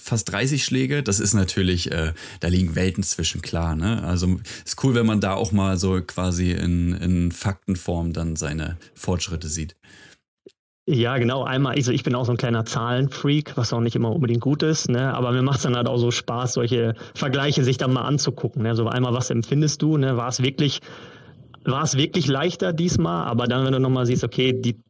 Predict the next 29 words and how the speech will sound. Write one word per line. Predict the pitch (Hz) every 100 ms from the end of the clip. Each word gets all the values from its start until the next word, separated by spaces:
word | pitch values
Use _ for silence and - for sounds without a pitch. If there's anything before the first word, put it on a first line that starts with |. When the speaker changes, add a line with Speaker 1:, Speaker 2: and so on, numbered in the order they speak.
| -
Speaker 2:
die | 123
Zahlen | - 131 135
bestätigen | 123 - 143 151 120
dieses | 113 110 110
Gefühl | - - 120 127 139 - - - _
und, | 127 127 117
äh, | 127 120 110
es | 113
war | 123 131
wirklich | 117 123 113
leichter. | 110 113 - 131 170 208 190 156
Und | 135 127 120
was | 131 139
man | 131
dann | 127
halt | 127 123
auch | 123
für | - 123
einen, | 120 117 113 113 113 -
ja, | 117
sag | 120
ich | 113 113
mal, | 110
Einfluss | 120 135 - 131 120
auf | 120 117
sein, | - 117 113
ja, | 110 113
Herz-Kreislauf-System | 120 117 - 120 127 135 117 127 - 131 127
nimmt, | 127 131 139